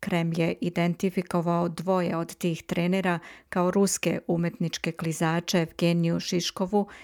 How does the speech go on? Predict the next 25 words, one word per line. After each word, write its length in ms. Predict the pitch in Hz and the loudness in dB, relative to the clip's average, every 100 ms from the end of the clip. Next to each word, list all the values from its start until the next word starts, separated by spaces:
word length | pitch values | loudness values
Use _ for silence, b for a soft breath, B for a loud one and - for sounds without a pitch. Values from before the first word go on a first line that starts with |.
| B | B
i 140 | - 185 | 0 0
Vladimira 680 | 170 165 160 175 175 170 170 | 2 0 2 4 4 2 2
Naumova, 680 | 160 170 170 165 160 165 B B B B _ | 2 4 4 2 2 -2 B B B B _
koji 200 | 175 165 | -2 0
su 160 | - | -2
osvojili 400 | 165 - 180 170 | -2 2 4 4
titulu 520 | 165 - 175 170 175 165 | 0 2 2 2 2 2
u 80 | 156 | -2
parovima 580 | - 175 170 156 165 | -2 0 0 0 0
na 100 | 165 | 0
svjetskom 460 | 165 - 170 - 165 | 0 0 -2 0 -2
prvenstvu 680 | 175 170 170 170 - - 160 | 0 0 2 2 0 0 -2
hiljadu 220 | 170 156 | 0 0
devetsto 340 | 165 160 - | 0 0 -4
devedeset 500 | 165 165 170 165 170 | -2 0 0 0 -2
četvrte 520 | - 180 180 202 - | 2 0 2 0 0
i 40 | 175 | 0
dva 180 | 196 180 | 2 0
puta 340 | - 180 185 | 0 0 0
su 120 | 175 | -2
se 160 | 170 160 | -6 -4
takmičili 720 | - 170 190 180 185 165 170 B B B - | -2 -2 0 0 0 0 0 B B B -2
na 220 | 175 180 | -2 0
olimpijskim 840 | 170 165 165 156 165 - - 160 | 0 0 0 0 -2 -2 0 0
igrama. 460 | 160 160 165 160 165 | 0 0 2 2 0